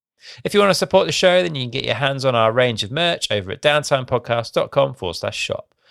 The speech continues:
As always, it's top quality, organic, made in a factory using renewable energy, and delivered with no single-use plastics. Head over now and check them out. All proceeds help support and improve the show.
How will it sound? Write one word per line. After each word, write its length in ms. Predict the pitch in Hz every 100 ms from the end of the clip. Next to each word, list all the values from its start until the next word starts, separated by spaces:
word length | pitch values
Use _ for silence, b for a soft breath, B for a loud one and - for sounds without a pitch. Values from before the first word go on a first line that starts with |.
| b
As 160 | 170 170
always, 440 | 190 185 185 165
it's 100 | 151
top 220 | - 170
quality, 520 | - 160 147 160 143 -
organic, 580 | 113 143 139 139 143 -
made 200 | 170 165
in 80 | 127
a 20 |
factory 440 | - 135 - 120
using 260 | 120 107 101
renewable 380 | 107 117 104 -
energy, 460 | 131 127 135 139 -
and 220 | 180 175
delivered 340 | 139 120 120 123
with 100 | 113
no 200 | 85 85
single-use 500 | - 80 82 82 104
plastics. 720 | 135 135 - - _ - - _ _
Head 160 | - 214
over 200 | 196 175
now 340 | 160 160 165
and 120 | 175
check 200 | - -
them 120 | 107 156
out. 280 | 143 80 _
All 180 | - 196
proceeds 520 | 185 156 151 151 143
help 180 | 98 -
support 460 | - - 156 156 -
and 160 | 185 170
improve 360 | 147 85 82
the 60 | 101
show. 240 | - -